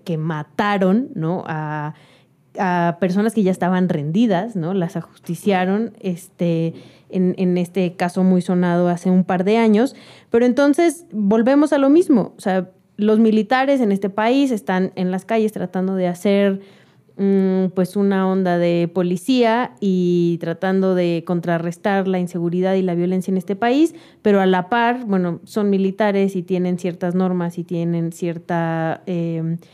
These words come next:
cadena de mando, que no, ah, que justo también esa es otra, otra información que sacaba el informe, que solo de estas dieciséis, dos condenas son por responsabilidad de cadena de mando.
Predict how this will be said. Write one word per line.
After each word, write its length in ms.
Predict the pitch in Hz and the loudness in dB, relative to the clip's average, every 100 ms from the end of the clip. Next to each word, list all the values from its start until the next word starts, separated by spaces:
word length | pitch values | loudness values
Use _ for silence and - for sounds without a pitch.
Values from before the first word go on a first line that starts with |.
| _ _ | _ _
cadena 420 | - 190 208 208 196 | -2 0 2 2 4
de 100 | 196 | 4
mando, 600 | 208 214 202 180 196 208 | 2 2 2 2 0 -6
que 160 | 175 160 | -6 -4
no, 220 | 165 175 | -2 -2
ah, 120 | 214 | -4
que 100 | 208 | -4
justo 280 | 196 220 269 | -2 -2 0
también 300 | 220 202 202 | 2 2 4
esa 140 | 202 | 2
es 100 | 202 | 0
otra, 420 | 208 196 190 185 - | -2 -2 -2 -2 -4
otra 220 | 185 175 196 | -6 -4 -2
información 440 | 190 175 170 190 | -2 -2 -2 -2
que 60 | 185 | -4
sacaba 220 | 185 185 | -4 0
el 80 | 185 | 2
informe, 460 | 185 220 196 226 - - - | 2 2 2 2 -2 -20 -4
que 100 | 214 | 0
solo 400 | 247 262 269 - | 2 2 0 -4
de 140 | 208 220 | -2 -2
estas 200 | 220 214 | 0 -2
dieciséis, 500 | 214 190 214 220 196 | -2 -2 0 0 2
dos 280 | 247 269 | 2 2
condenas 720 | - 247 226 226 208 202 285 - | 0 2 4 4 4 2 -2 -8
son 240 | - 208 | 0 2
por 180 | 190 214 | 2 0
responsabilidad 760 | 202 196 196 185 170 180 185 196 | 0 -2 0 0 0 2 2 2
de 120 | 196 | 0
cadena 360 | 190 175 180 175 | 0 0 2 2
de 100 | 185 | 2
mando. 340 | 202 190 165 | 4 2 0